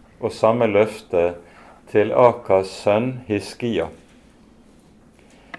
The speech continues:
I denne tid står den assyriske hæren utenfor Jerusalem. Og Jesaja taler til kong Hiskia,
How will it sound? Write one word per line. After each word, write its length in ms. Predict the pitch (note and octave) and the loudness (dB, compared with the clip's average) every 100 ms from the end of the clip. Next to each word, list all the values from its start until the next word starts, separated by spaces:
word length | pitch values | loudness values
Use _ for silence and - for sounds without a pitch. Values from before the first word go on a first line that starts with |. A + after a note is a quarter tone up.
| - _ _ _ - | -20 _ _ _ -14
I 60 | A2 | 6
denne 240 | A2+ C3+ | 6 6
tid 400 | C3+ C#3+ C3 B2+ | 2 0 2 0
står 560 | - - A#2+ A2 A2 A2 - - _ _ | -6 0 6 8 8 6 -4 -20 _ _
den 200 | A2 G#2 | 2 2
assyriske 800 | A2+ G#2+ - C#3+ A#2+ F#2 F2 - | 2 -4 -2 -2 0 -2 -4 -6
hæren 540 | G2 C3 A#2 D2+ D#2 D#2 - _ _ _ _ _ _ _ _ _ _ _ - | 0 2 4 0 -6 -10 -20 _ _ _ _ _ _ _ _ _ _ _ -4
utenfor 560 | A2+ A2 A#2 - G#2 | -4 -2 -6 2 2
Jerusalem. 640 | F#2+ F#2+ F#2+ - E2 C#2+ - - _ _ _ _ _ _ _ _ _ _ _ _ - - _ _ | 4 0 -2 -4 -6 -6 -12 -20 _ _ _ _ _ _ _ _ _ _ _ _ -20 -20 _ _
Og 400 | - A2+ A2+ A#2 A#2 - - _ _ - _ _ A2 | 4 8 10 8 2 -14 -20 _ _ -20 _ _ 0
Jesaja 680 | G#2+ - C3+ B2 G2+ G2+ G#2 | 0 6 8 8 6 6 2
taler 380 | - A2 A#2 A#2 A2+ | 0 4 4 4 0
til 480 | - G2+ F#2+ F#2 F#2 - - - | 0 0 0 -2 -6 -14 -20 -10
kong 220 | - G#2 G2 | -2 -2 0
Hiskia, 680 | G#2 - - B2+ G#2 G2+ | -4 -4 -4 0 2 2